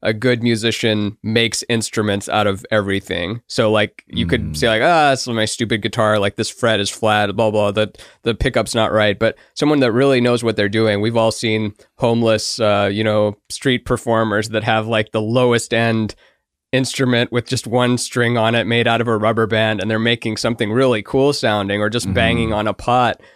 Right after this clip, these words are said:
Speaker 1: And the same goes with audiences. And I remember one night where everybody was just eating it. Nobody could get through with anything. Not the ten-year veterans, not the fifteen-year veterans,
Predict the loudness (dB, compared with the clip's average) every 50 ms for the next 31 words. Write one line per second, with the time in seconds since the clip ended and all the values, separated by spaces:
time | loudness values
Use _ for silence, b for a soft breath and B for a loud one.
0 | b b b b -2 0 2 2 2 0 -2 -2 -2 -2 0 0 0 0 2 2
1 | 2 0 0 0 -2 -4 -4 -2 -2 0 2 2 2 2 0 0 -2 0 0 0
2 | 0 0 0 0 0 2 2 2 0 2 2 0 0 2 0 0 0 0 0 0
3 | 0 0 -2 -4 -4 -2 -2 0 0 -2 -2 -4 b b b b b b -2 0
4 | 0 2 2 2 0 2 2 0 0 0 0 -2 -4 -4 -6 -6 -6 -10 _ -4
5 | -2 0 0 2 0 -2 -2 -4 -4 -4 -4 -4 -2 0 0 0 2 0 0 0
6 | 0 -2 -2 -4 -6 -2 -2 -2 -2 -2 -4 -2 0 2 2 2 0 0 0 0
7 | 0 0 0 -2 -4 -4 -4 -2 -2 0 0 -2 -2 -2 -4 -6 -4 -2 -2 0
8 | 2 2 2 0 0 0 0 0 0 2 2 2 0 0 -2 -4 -6 -6 -6 -6
9 | -6 -4 -4 -4 -4 -4 -4 -4 -2 -2 -2 -2 -2 -2 -2 0 0 -2 -2 -2
10 | -2 -4 -6 -8